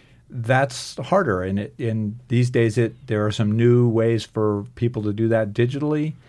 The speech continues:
but also, um, there are some questions about what parts of that are appropriate, right? So,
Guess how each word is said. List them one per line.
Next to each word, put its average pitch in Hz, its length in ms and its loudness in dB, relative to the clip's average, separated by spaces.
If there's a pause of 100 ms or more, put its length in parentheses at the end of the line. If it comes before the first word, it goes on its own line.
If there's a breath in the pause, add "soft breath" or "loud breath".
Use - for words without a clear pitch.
(480 loud breath)
but 123 160 4
also, 123 680 4
um, 113 380 0
there 113 260 2
are 113 100 0
some 117 400 -2
questions 123 480 -2
about 120 200 0
what 117 180 -2
parts 120 260 0
of 110 60 -4
that 113 180 0
are 110 140 2
appropriate, 110 520 0
right? 92 280 -8
So, 98 260 -4